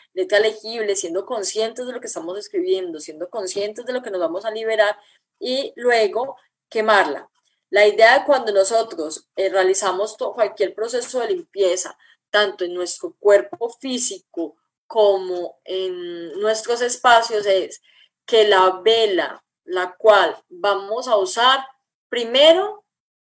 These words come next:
sea consumida en su totalidad, ¿cierto? Segundo, vamos a tener muy en cuenta que debemos de ponerla sobre algún tipo de vasija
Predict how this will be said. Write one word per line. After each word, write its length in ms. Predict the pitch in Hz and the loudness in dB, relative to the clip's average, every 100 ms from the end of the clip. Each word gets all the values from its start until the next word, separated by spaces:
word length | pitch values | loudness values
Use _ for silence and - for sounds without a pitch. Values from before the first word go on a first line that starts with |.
| _ _ - | _ _ -8
sea 360 | - 240 226 | 2 4 6
consumida 580 | 277 269 247 208 202 196 | 4 0 -2 0 2 2
en 60 | 220 | 0
su 160 | 269 | -6
totalidad, 960 | 196 190 160 151 156 190 220 185 175 160 | -6 -6 -6 -6 2 4 6 4 -2 -2
¿cierto? 500 | 254 262 254 214 - - _ - | 0 0 -2 -6 -8 -14 _ -6
Segundo, 760 | - 208 233 294 214 160 - _ - | 0 2 2 0 -2 -6 -8 _ -6
vamos 300 | 185 196 240 | -4 -2 -4
a 80 | 240 | -2
tener 280 | 202 185 | -2 -2
muy 680 | 190 208 247 294 311 320 - _ _ _ _ _ _ | -4 -10 -2 0 0 -4 -12 _ _ _ _ _ _
en 360 | 226 240 254 - | -2 -2 -4 0
cuenta 720 | 285 277 277 277 269 277 - - | 4 4 2 0 0 0 -4 -4
que 100 | 240 | 2
debemos 560 | 214 208 190 208 220 - | 4 6 4 0 -2 -2
de 100 | - | -2
ponerla 540 | 190 180 185 185 254 | -2 -2 2 2 2
sobre 180 | 254 202 | 2 2
algún 260 | 170 170 | 2 -4
tipo 260 | 208 202 226 | -10 -4 0
de 140 | 226 | 2
vasija 600 | 196 185 196 208 185 175 | 4 2 0 -4 -4 -6